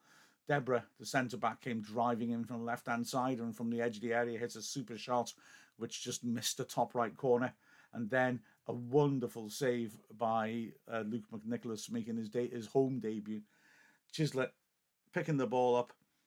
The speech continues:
driving it in, and a brilliant tip over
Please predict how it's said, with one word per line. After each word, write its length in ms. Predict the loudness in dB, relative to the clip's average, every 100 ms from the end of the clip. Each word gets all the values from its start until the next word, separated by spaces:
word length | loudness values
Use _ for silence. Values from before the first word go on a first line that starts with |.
| _ _
driving 760 | -12 -6 0 2 4 4 2 0
it 140 | -2
in, 260 | -2 -4 -4 -12 _ -10
and 500 | -6 -4 -2 -4 -6 -12 -16
a 60 | -18 _
brilliant 640 | -4 2 6 6 6 0 -2 -6 _
tip 260 | -4 -4 0
over 340 | 0 0 -4